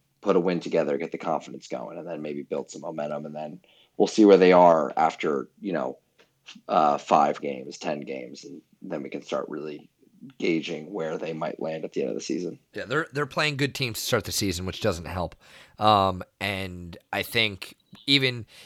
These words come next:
Speaker 2: even without injuries considered, Frank Lampard is a long way away from finding his best eleven. Um, and that's just,
Speaker 1: Mm-hmm.
Speaker 2: y-, it's gonna take a little while to see how these players,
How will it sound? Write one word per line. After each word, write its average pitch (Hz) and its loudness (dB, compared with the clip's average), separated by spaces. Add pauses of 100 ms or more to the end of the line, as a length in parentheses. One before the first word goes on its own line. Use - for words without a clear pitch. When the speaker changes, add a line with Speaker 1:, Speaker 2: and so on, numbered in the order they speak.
Speaker 2:
even 214 -2
without 131 2
injuries 101 -4
considered, 87 -4 (180)
Frank 135 -2
Lampard 98 0
is 85 -6 (240)
a 90 -2
long 135 -2
way 123 8
away 90 6 (320)
from 90 -2 (160)
finding 98 2
his 85 -8
best - -8
eleven. 57 -14 (520)
Um, 71 -10 (240)
and 95 -6
that's 92 0
just, 87 -2
Speaker 1:
Mm-hmm. 98 -12
Speaker 2:
y-, 95 -8
it's 101 -6
gonna 104 -6
take 117 -4
a 117 -4
little 110 0
while 101 4
to 95 -2
see 104 -4
how 98 -2
these 101 -4
players, 98 -4